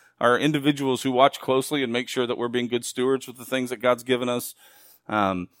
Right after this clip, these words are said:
there are sca-, there are scales, scales and things to use with this. But one of the greatest drawbacks of the church today is we're morons.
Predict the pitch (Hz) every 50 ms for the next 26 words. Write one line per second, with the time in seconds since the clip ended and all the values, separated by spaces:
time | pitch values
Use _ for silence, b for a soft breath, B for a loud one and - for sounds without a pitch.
0 | _ - - 117 123 131 120 107 - - - 120 120 92 90 123 120 123 120 113
1 | - - - 117 127 131 127 123 - - - - - 127 131 139 135 143 135 131
2 | 135 135 131 127 - 123 131 139 131 123 127 131 120 - 127 127 127 B B B
3 | B B B - 123 147 170 170 147 131 127 151 160 170 156 127 131 139 139 139
4 | 131 135 131 131 - 120 110 113 - - 135 135 - - - 151 156 160 175 175
5 | - - - _ _ _ _ _ _ _ _ _ _ _ _ _ _ _ _ _
6 | _ _ _ _ _ _ _ _ _ _ _ _ _ _ _ _ - - 120 120
7 | 135 139 123 104 92 85 85 85 85 87 85 -